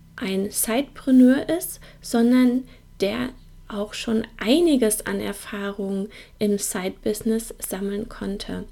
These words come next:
Guten Morgen, Fabian. Wie geht's dir?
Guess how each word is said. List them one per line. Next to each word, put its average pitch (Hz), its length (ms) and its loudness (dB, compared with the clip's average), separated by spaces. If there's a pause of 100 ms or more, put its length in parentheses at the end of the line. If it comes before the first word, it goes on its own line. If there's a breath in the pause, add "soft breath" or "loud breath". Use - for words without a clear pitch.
(500 loud breath)
Guten 262 280 2
Morgen, 254 360 4
Fabian. 240 760 4
Wie 247 100 2
geht's 330 280 0
dir? 185 320 0